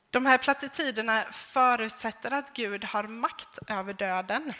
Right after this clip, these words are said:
Och jag förstår det tankesättet och vi ska, jag ska gräva lite djupare i det. Ehm, men vi kan tänka så här, att om Jesus kom för att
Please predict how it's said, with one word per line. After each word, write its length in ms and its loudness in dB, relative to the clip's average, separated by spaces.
Och 100 4
jag 140 10
förstår 760 2
det 420 6
tankesättet 840 0
och 120 -6
vi 80 -2
ska, 400 2
jag 180 -2
ska 160 6
gräva 320 4
lite 240 -2
djupare 360 -2
i 60 -2
det. 240 2
Ehm, 600 2
men 180 4
vi 60 2
kan 160 4
tänka 280 0
så 120 2
här, 240 8
att 160 0
om 160 -2
Jesus 840 2
kom 640 0
för 240 -2
att 240 -2